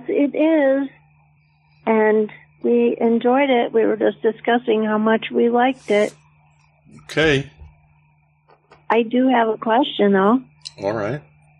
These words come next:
Speaker 1: I don't, I, maybe I wasn't following it close enough, but who is putting the blood on the actual house?
Speaker 2: Priest. There are two, see,
Speaker 1: Oh,
Speaker 2: these are
Speaker 1: so the
Speaker 2: things that I can't get, I,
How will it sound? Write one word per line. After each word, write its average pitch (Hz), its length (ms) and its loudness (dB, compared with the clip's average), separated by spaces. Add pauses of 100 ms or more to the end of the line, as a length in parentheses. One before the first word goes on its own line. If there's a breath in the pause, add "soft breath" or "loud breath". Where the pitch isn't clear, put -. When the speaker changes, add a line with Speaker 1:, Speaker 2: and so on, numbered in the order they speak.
(560 loud breath)
Speaker 1:
I 247 160 0
don't, 262 280 -2
I, 233 320 0
maybe 247 280 0
I 233 80 0
wasn't 214 440 -2
following 214 500 0
it - 160 -2
close 226 300 -2
enough, 208 320 0
but 208 200 0 (540)
who 311 280 0
is 262 300 -2 (280)
putting 254 480 0 (400)
the 226 220 -2
blood 226 680 0 (560)
on 220 420 2
the 226 220 0
actual 214 520 0
house? 196 420 -2 (500)
Speaker 2:
Priest. - 480 -2 (1200 soft breath)
There 123 140 2
are 110 60 2
two, 143 380 -2
see, - 220 -2
Speaker 1:
Oh, 254 80 2
Speaker 2:
these 165 160 0
are 151 60 2
Speaker 1:
so - 60 -4
the - 80 -8
Speaker 2:
things 139 240 -2
that 123 80 -2
I 107 100 2
can't 123 300 -2
get, 104 220 -2
I, 110 120 0